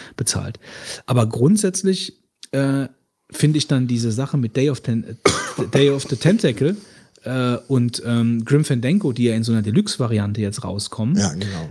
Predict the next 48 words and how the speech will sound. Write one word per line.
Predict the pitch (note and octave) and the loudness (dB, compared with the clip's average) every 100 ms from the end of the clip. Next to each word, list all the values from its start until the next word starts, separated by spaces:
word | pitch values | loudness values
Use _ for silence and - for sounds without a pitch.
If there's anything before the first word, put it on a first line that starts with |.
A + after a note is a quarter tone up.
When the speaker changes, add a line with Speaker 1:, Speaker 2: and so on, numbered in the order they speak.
| - | -6
Speaker 2:
Mhm. | |
Speaker 1:
Äh, | F#2+ A#2+ A#2 A#2 A2+ | 0 2 4 2 0
äh, | - - D2+ E2 E2 C#2+ - - - - - - | -4 -8 -8 -10 -10 -12 -14 -20 -18 -18 -20 -8
sowas | C#3 F3+ A#3 F3+ | 2 2 2 0
in | - D#3 | 0 2
der | F3+ A3 G3 | 4 2 0
Art | D3 E3+ A3 G#3 - - _ | -4 -2 -2 -4 -10 -14 _
fänd | - E3 F3+ - | -2 0 0 0
ich | E3 - | -2 0
spannender. | - D3+ D#3 A#2+ | -2 0 2 0
Also | F#2+ G#2 | -2 -2
jetzt | A#2 - | 0 2
nicht, | C3+ - - - - - _ | 2 2 -4 -14 -20 -20 _
nicht, | D#3+ G#3 - - | 2 2 0 -2
äh, | C#3+ | -2
diese, | C#3 C#3+ C3 B2+ | 0 0 2 2
diese | B2 A#2+ A2 | 0 -2 2
Wiederauflage, | E3+ G3 E3+ E3 E3 E3+ | 2 2 0 0 0 0
das | C#3+ - | -2 -2
find | A2 | -2
ich | - | -2
auch | C3 - | -4 0
ganz | F3 E3 | 0 2
nett. | F#3 G#3 - - - _ - _ | 0 -2 -12 -20 -20 _ -20 _
Äh, | C3 B2+ B2 - | 0 2 0 -2
aber | A#2 A#2 | -2 0
ich | - - | 0 0
hätte, | D3+ E3 | 0 0
glaub | D#3+ D3+ | 0 0
ich, | C3 - | -2 -2
in | E3+ | 0
der, | B2+ A#2+ A#2+ A#2+ B2 _ _ _ _ - | 2 2 2 0 -4 _ _ _ _ -4
in | A#2+ | 0
der | A2+ G#2+ | 2 0
Art | - D#3+ F#3 | 0 -2 0
von | E3 C#3 | 0 2
Day | D3+ E3 | 2 0
of | D3+ | -4
the | - | -2
Tentacle, | D3+ F3 F3+ D#3+ E3 B2 - | 0 2 0 -2 -2 -2 -6
so | - - F3+ | -2 2 2
ein | D#3 | 0
Adventure | C3 B2 G#2+ G2+ | -2 -4 -2 -4
hätte | G#2 | -6
ich | |
noch | G#2+ | -12
mal | G#2 | -12
gerne. | A2 A#2 A2+ - | -12 -12 -14 -16